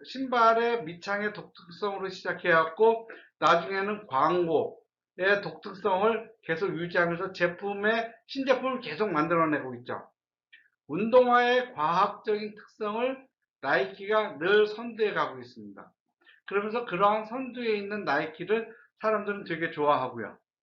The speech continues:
그래서 나이키 신발은 독특하면서도 대중성이 높죠. 그래서 천구백칠십이 년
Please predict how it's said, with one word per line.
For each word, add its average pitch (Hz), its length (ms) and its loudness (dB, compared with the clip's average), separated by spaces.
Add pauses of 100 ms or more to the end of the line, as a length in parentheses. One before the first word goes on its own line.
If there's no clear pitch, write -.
(360)
그래서 220 380 0 (340)
나이키 233 800 2
신발은 240 680 0 (200)
독특하면서도 220 1200 -4
대중성이 208 580 -8
높죠. 151 500 -8 (140)
그래서 220 420 -2 (1900)
천구백칠십이 262 920 -4
년 170 340 0